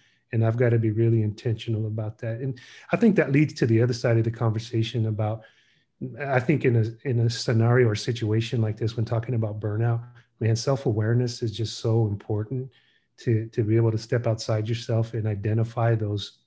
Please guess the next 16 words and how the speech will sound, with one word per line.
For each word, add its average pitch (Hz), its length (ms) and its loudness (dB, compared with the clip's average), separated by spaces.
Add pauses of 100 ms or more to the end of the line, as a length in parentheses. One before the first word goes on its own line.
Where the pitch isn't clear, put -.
(300)
you 135 120 -4
know, 110 140 -2
those 104 220 -4
triggers. 120 560 0
I 180 60 2
wouldn't 196 180 2
call 131 120 2
them 104 80 2
triggers, 113 320 0
but 123 140 -4
maybe 120 240 4
those 113 300 2
warning 127 340 4
signs 110 380 0
that, 110 100 -2
"Hey, 110 320 -2